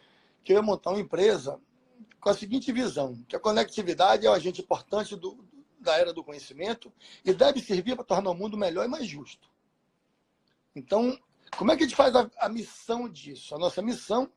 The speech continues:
é auxiliar na reorganização desse ambiente anárquico gerado pela overdose de conectividade, utilizando as ferramentas de conexão disponíveis,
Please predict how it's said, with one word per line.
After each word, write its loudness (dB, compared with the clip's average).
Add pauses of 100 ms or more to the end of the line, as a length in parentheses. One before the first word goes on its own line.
(420)
é 4
auxiliar 0
na -2
reorganização -6
desse -4
ambiente -4
anárquico -4
gerado 0
pela 2
overdose 0
de -20 (280)
conectividade, -6 (840)
utilizando 0
as 2
ferramentas 2
de -14
conexão -8
disponíveis, -8